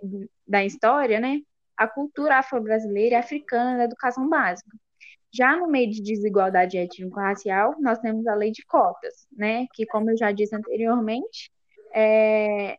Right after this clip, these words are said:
estabelece cotas para pessoas despro-, é, para pessoas discriminadas antigamente ou até mesmo atualmente. Além disso, a gente pode citar também a lei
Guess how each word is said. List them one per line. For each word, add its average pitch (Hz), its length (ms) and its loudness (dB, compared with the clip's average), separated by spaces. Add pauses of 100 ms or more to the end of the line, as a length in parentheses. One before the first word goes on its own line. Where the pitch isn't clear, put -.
estabelece 285 760 2
cotas 349 500 2
para 254 200 0
pessoas 254 520 0
despro-, 262 520 -6
é, 202 520 -2 (300)
para 220 120 2
pessoas 247 560 0
discriminadas 247 840 0 (760)
antigamente 240 880 -2
ou 285 60 6
até 285 240 2
mesmo 294 400 -2 (260)
atualmente. 247 600 0 (1120)
Além 254 380 2
disso, 269 280 0
a - 20 0
gente 262 180 -2
pode 220 220 4
citar 220 320 -2
também 190 320 -4
a 185 80 -2
lei 190 400 -4